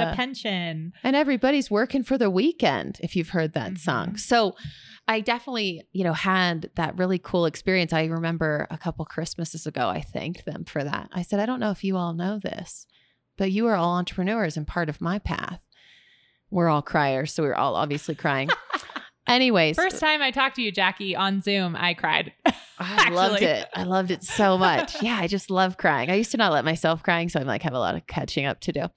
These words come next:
Speaker 1: Yep.
Speaker 2: So I come from a lineage of women entrepreneurs, and I did go into a corporate setting after school. So I worked at an agency in Hollywood. That was just a life drain, to be honest.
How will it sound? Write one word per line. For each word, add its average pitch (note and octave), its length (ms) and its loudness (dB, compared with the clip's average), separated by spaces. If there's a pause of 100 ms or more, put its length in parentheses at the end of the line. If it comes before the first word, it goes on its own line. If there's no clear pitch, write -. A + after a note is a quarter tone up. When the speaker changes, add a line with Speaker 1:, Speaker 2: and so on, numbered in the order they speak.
(200)
Speaker 1:
Yep. C#4 160 -8 (240)
Speaker 2:
So A#3+ 600 0 (500)
I A3 80 4
come C4+ 220 0
from D#4 100 -2
a D#4 60 4
lineage E3+ 420 2
of E3 80 -4
women D3+ 240 0
entrepreneurs, C3+ 720 -2 (140)
and G3+ 680 4 (1080)
I A3 120 4
did B3+ 300 0
go A3 360 6
into E3+ 340 0
a D3+ 80 0
corporate - 480 -2
setting - 380 0
after - 360 -4
school. - 520 -2
So F3 260 2
I F3 120 2
worked F3 320 0
at G#3 80 4
an G3 140 0
agency F3 540 0
in F3 80 0
Hollywood. D#3+ 760 0 (280)
That E3 260 2
was - 400 -2
just - 380 -2
a B2+ 80 -2
life A#2 320 -4
drain, - 360 -4
to - 120 -10
be - 100 -2
honest. - 420 -6